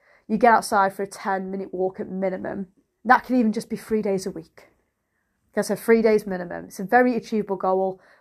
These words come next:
but if you can hit every day, even better, but three days is the minimum non-negotiable.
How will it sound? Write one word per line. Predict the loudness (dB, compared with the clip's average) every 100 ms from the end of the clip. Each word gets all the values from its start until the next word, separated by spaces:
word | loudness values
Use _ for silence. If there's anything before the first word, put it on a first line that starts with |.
| -4
but | -2 -2
if | -4
you |
can | -4 -2
hit | -2 0 2
every | 2
day, | 2 2 2 0 -4 -2
even | -2 0
better, | 0 0 0
but | -4
three | -2 0 4
days | 6 4
is | 0 -6
the |
minimum | -4 -4 -4 -6 -8
non-negotiable. | -8 -6 -6 -8 -10 -10 -10